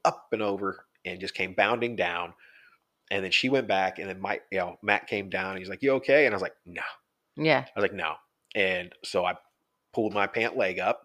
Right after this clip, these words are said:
Speaker 1: Matter of fact, the pants I'm wearing right now
Speaker 2: <laughs>
Speaker 1: are the pants I broke my leg in. But I pulled my pant leg up, and he was, you know, we were looking at it. He's like, "Oh, that's not good." It was swelling.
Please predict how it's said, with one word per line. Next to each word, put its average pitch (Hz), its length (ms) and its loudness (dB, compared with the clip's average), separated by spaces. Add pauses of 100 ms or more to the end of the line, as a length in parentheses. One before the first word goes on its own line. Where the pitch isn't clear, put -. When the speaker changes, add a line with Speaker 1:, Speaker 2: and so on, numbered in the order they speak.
Speaker 1:
Matter 95 240 -4
of - 60 -12
fact, 92 180 -10
the 107 80 -2
pants 92 280 -6
I'm 110 120 -4
wearing 95 260 -6
right 87 240 -4
now 123 480 4 (380)
Speaker 2:
<laughs> - 380 -20
Speaker 1:
are 113 160 10
the 107 60 -4
pants 110 260 0
I 104 60 4
broke 104 220 4
my 95 80 0
leg 131 320 4
in. 101 240 -2 (400)
But 107 120 6
I - 20 4
pulled 131 240 2
my 98 80 -4
pant 107 300 -2
leg 101 200 2
up, 101 240 0
and 90 100 -6
he 95 160 -12
was, 92 200 -12
you 98 100 -8
know, 90 80 -4
we 95 140 -10
were 92 60 -10
looking 101 200 -4
at 101 40 -2
it. 101 40 -2
He's 85 80 -10
like, 80 120 -10
"Oh, 95 100 -2
that's 95 160 -4
not 90 160 -12
good." 87 140 -10
It 87 100 -10
was - 100 -12
swelling. 92 560 -6